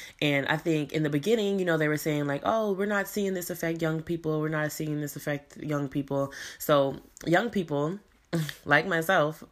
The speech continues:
uh, felt like, "Oh, well, I'm not worried about getting it. I can't get it, blah, blah, blah. I'm good. So it's not affecting me." But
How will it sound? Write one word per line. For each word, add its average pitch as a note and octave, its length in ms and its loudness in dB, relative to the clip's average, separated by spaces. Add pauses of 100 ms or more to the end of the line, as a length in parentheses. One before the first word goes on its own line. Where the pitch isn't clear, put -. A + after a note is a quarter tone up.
uh, C#3+ 340 4
felt D3+ 320 6
like, D3+ 240 2
"Oh, C#4 140 4
well, E3 380 4 (460)
I'm G#3+ 180 6
not B3 160 4
worried A3+ 160 2
about G#3 240 0
getting G#3+ 260 0
it. G3+ 80 0
I A3 140 4
can't A3 260 -2
get G3 140 0
it, G3+ 140 -2
blah, G3+ 160 2
blah, G#3 180 0
blah. G2+ 240 2
I'm C#3 160 -4
good. F#3+ 320 0
So F3 100 0
it's F#3 100 -4
not G3 160 0
affecting F#3+ 380 -2
me." G#3 280 -2 (360)
But D#3+ 540 4